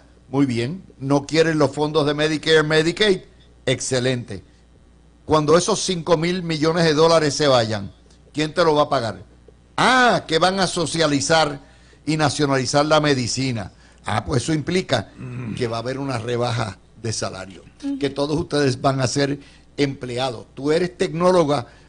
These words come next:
Speaker 1: vas a tener que trabajar para el gobierno, al ínfimo, al paupérrimo salario que te paga el, el, el gobierno. Eres médico especialista, tu jefe va a ser Juan Dalmau y te va a pagar Juan Dalmau, porque no hay otra manera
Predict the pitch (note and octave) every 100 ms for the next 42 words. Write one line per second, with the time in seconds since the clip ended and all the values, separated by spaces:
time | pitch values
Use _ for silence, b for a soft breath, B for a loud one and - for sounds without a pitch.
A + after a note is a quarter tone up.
0 | B B2+ D3 D3+ D3 - A#2 C#3 B2 D3
1 | C3 C#3 A#2+ A2+ G#2+ C3 B2+ G#2 F2+ b
2 | b b C#3 C#3 F3 F3 F3 E3 D3+ C#3
3 | C#3 - C3 B2 F#3+ E3+ F3+ E3+ D3+ D3+
4 | D3 D#3 D3+ C3+ A#2 A2 C#3 C#3+ C#3 B
5 | B B C3+ C3 B2+ C3 B2 A#2 A#2 G#2+
6 | A#2+ A2 F#2+ b b C#3+ E3+ F#3 F3+ G3+
7 | G#3+ G#3 F#3+ F#3 F#3 F3+ F3 F3 G3 -
8 | C#3+ B2+ B B B - _ - C#3 C#3+
9 | E3 F#3 D#3 C#3+ E3+ D#3+ D3 D#3 D3 C3+
10 | B2 C3+ B2+ G#2 B B - D3 D3 D3+
11 | F3 F3 F3+ G3 D#3+ D#3 C#3+ C3 B2 C#3+
12 | B2 B B F3 - D3+ E3+ A3+ C4+ C4+
13 | A#3 G3+ A#3 G#3+ B2+